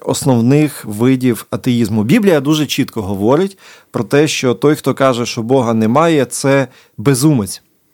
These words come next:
Питання тут взагалі не про усвідомлення Бога, але усвідомлення його присутності у моєму житті. Це така базова величина, яка визначає, я розумна людина чи я безумна людина.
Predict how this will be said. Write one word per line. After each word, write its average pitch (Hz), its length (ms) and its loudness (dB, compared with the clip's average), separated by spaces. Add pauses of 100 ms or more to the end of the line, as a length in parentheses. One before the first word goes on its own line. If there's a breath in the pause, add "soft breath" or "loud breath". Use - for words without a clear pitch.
(520 soft breath)
Питання 160 420 2
тут 156 160 -2
взагалі 139 420 2
не 135 220 2
про 139 160 -4
усвідомлення 131 760 0
Бога, 101 400 -2 (320)
але 117 280 2
усвідомлення 131 760 0
його 123 340 2
присутності 139 1000 -2
у 147 220 2
моєму 127 880 0
житті. 127 640 -2
Це 117 160 -6
така 127 380 0 (320 loud breath)
базова 147 600 2
величина, 143 580 0
яка 113 300 0
визначає, 123 640 0
я 127 180 2
розумна 131 440 0
людина 104 400 0
чи 120 200 -2
я 117 120 2
безумна 113 480 0
людина. 98 380 -4